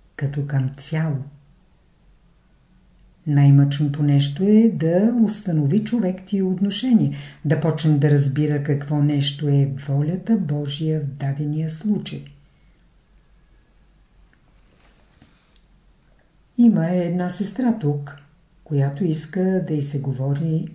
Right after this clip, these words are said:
много меко. Права е тя. Но аз някога я слушам, че тя по отношение на другите не постъпва така, както иска към нея да постъпват.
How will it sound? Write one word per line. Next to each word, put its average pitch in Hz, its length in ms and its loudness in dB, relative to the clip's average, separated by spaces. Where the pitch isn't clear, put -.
много 139 480 0
меко. 160 400 -2
Права 139 320 0
е 233 80 -2
тя. 135 260 -8
Но 165 260 2
аз 247 240 -2
някога 233 440 6
я 226 140 6
слушам, 180 540 -4
че 196 200 -2
тя 147 200 -4
по 214 140 2
отношение 214 560 2
на 202 140 8
другите 147 480 2
не 170 140 2
постъпва 143 600 -4
така, 214 340 -2
както 202 320 -2
иска 208 340 0
към 220 180 8
нея 226 300 6
да 143 120 -2
постъпват. - 600 -6